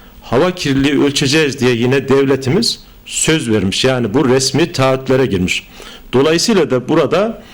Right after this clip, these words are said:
B termik santralının daha öncelerde arz ettiğim gibi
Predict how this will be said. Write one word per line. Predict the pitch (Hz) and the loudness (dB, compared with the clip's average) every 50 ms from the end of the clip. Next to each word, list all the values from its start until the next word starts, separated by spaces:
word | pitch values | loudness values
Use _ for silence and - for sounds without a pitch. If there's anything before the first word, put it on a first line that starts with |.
| - - - - - - - | -20 -20 -20 -20 -20 -4 0
B | 131 143 156 156 | 0 0 0 0
termik | 156 - 147 147 147 170 175 - | 0 0 0 2 2 2 0 0
santralının | - 139 131 127 127 - 113 117 113 117 113 110 101 | 0 0 0 -2 0 0 0 2 2 2 0 0 0
daha | 123 131 147 | 0 0 0
öncelerde | 156 147 113 123 110 110 120 123 123 117 107 117 110 | 0 0 0 0 2 2 2 2 2 2 0 0 2
arz | 110 120 123 117 131 | 2 2 2 0 0
ettiğim | 127 131 131 - 185 180 156 | -2 -2 -2 0 0 0 2
gibi | 110 107 - 165 214 240 - | 0 0 2 0 0 0 -4